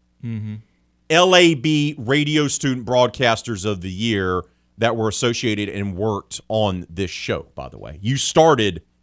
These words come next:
Speaker 2: the three-peat, the dynasty run, if you will. So,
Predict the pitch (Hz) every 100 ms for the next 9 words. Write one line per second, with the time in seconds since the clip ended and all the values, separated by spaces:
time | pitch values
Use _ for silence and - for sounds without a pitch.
0 | _ _ 104 98 120 117 - 92 95 113
1 | 123 127 110 - 117 92 95 107 90 85
2 | 90 - 80 87 82 53 - - 90 80